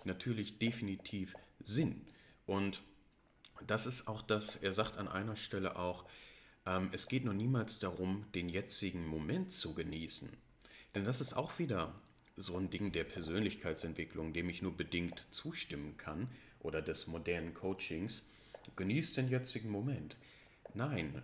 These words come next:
wenn man dir als Instruktion, wenn man dir als Anweisung gibt, den jetzigen Moment zu genießen, dann ist es sehr schwierig, das zu tun, denn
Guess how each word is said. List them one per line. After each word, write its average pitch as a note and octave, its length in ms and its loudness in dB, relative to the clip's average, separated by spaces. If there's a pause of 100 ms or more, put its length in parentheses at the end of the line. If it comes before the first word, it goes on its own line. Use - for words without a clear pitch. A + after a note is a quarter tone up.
wenn F#2 220 0
man G#2+ 200 4
dir C3+ 320 0
als F#2+ 300 0
Instruktion, G2+ 840 -2
wenn E2 100 2
man E2 120 0
dir F2+ 160 0
als - 180 -2
Anweisung F2 600 2
gibt, - 260 -4
den D#2+ 140 0
jetzigen E2+ 480 0
Moment F2 340 0
zu G2 180 2
genießen, E2 560 2 (720)
dann G#2+ 380 4 (340)
ist B2 140 4
es A#2 140 6
sehr A#2+ 160 8
schwierig, A2+ 540 2
das - 220 4
zu - 100 0
tun, E2+ 580 0
denn F2 340 2